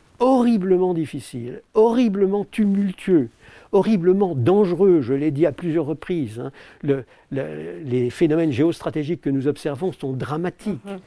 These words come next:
Speaker 1: Le fait qu'on s'accoutume à la guerre dans beaucoup de continents est quelque chose de particulièrement dramatique que nous n'avons pas connu depuis la Deuxième Guerre mondiale. Donc nous sommes dans un monde horriblement turbulent et dangereux.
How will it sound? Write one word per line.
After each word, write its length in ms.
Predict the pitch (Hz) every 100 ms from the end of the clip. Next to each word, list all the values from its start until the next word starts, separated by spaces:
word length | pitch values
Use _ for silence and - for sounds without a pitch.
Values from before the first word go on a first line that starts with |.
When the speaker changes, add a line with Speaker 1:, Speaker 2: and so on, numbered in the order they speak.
| _ _
Speaker 1:
Le 100 | 170
fait 200 | 151 185
qu'on 140 | - 156
s'accoutume 720 | - 143 190 - 220 226 175
à 80 | 127
la 120 | 135
guerre 520 | 123 139 110 95 - - - -
dans 160 | 131
beaucoup 560 | 127 110 185 220 - 247
de 80 | -
continents 720 | 190 170 147 175 185 180 127 - -
est 80 | 147
quelque 300 | 165 135 147
chose 240 | 123 165
de 80 | 117
particulièrement 880 | 120 - 214 - 160 170 147 147 147
dramatique 400 | 135 151 175 262
que 80 | 185
nous 120 | 208
n'avons 280 | 208 170 170
pas 180 | - 220
connu 320 | 185 202 233
depuis 260 | 151 143
la 120 | 147 143
Deuxième 320 | 135 151 131
Guerre 160 | 135
mondiale. 500 | 123 117 143 214 254 - - -
Donc 180 | - 147
nous 100 | 185
sommes 220 | 180 185
dans 160 | 165 156
un 80 | 165
monde 260 | 175 160 - _ _ _ -
horriblement 520 | 226 220 180 185 175
turbulent 680 | - 247 160 156 175 160 -
et 140 | 156 139
dangereux. 600 | 165 147 117 110 190